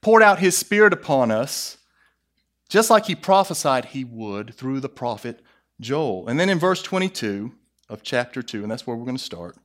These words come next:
he says, "Men of Israel, hear these words." Men of Israel,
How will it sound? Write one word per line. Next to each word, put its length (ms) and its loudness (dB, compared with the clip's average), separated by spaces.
he 80 -8
says, 240 0
"Men 320 2
of 140 2
Israel, 760 -4
hear 340 2
these 380 -2
words." 640 -8
Men 160 6
of 100 4
Israel, 640 6